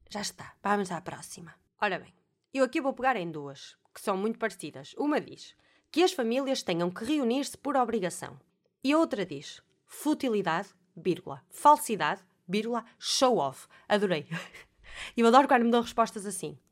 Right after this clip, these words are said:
O outro era a barra, esta menina foi a vírgula. Adorei. Gosto. Que é mesmo tipo, tal, tal, tal.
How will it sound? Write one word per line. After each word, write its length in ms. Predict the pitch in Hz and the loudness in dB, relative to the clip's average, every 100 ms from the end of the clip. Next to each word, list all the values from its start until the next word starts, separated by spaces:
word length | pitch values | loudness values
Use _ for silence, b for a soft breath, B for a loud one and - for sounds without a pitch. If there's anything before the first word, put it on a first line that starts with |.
| _ B B B | _ B B B
O 60 | 226 | 2
outro 200 | 277 302 | 4 6
era 180 | 277 214 | 8 8
a 40 | |
barra, 380 | 190 226 285 277 b b | 8 6 4 -8 b b
esta 240 | 214 247 | -2 0
menina 240 | 240 269 | 0 0
foi 160 | 262 262 | 0 0
a 40 | |
vírgula. 360 | 208 160 160 143 - b | 0 -2 -6 -10 -12 b
Adorei. 720 | 277 311 277 294 247 160 151 _ _ _ | 4 4 4 0 -2 -2 -6 _ _ _
Gosto. 640 | 190 196 196 180 - 151 - _ _ _ _ _ | -2 4 4 2 -8 -14 -16 _ _ _ _ _
Que 100 | - | 0
é 40 | 208 | 2
mesmo 220 | 240 233 | 2 0
tipo, 180 | 180 180 | -2 2
tal, 240 | 269 269 | 4 4
tal, 240 | - 277 | 4 2
tal. 340 | 277 170 151 | 2 -4 -6